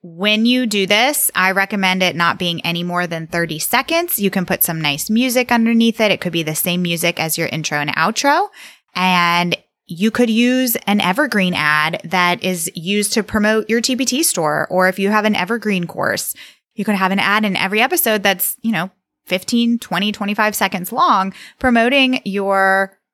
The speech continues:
your course or your membership or whatever it is that you want your audience to know about. If you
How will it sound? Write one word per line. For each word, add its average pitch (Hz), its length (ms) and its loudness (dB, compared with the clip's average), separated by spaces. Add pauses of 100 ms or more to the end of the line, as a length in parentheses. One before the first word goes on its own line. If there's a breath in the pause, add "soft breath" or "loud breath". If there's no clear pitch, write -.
your 139 140 -8
course 320 420 2
or 185 60 -4
your 175 100 -4
membership 226 640 0
or 170 240 -6
whatever 180 380 0
it 190 60 -6
is 165 240 -2
that 147 120 -4
you 170 160 -4
want 165 220 -6
your 160 100 -4
audience 156 360 -2
to - 120 -10
know 156 140 -2
about. - 300 -6 (360)
If 247 300 0
you 190 580 2